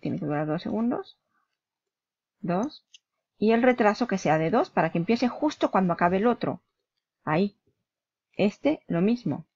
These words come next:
Dos, pero seis. Para que empiece justo cuando acabe el otro y acabe el otro.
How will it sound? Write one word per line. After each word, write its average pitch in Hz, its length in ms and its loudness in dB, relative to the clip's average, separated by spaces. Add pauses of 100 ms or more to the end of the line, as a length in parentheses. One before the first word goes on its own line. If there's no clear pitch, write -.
Dos, 202 460 0 (280)
pero 170 360 0
seis. 160 520 -4 (1900)
Para 151 240 0
que 147 320 -4 (760)
empiece 214 460 -2
justo 247 500 -4
cuando 156 240 -2
acabe 180 280 0
el 202 80 2
otro 196 200 0
y 202 60 0
acabe 143 320 -2
el 208 80 2
otro. - 320 -2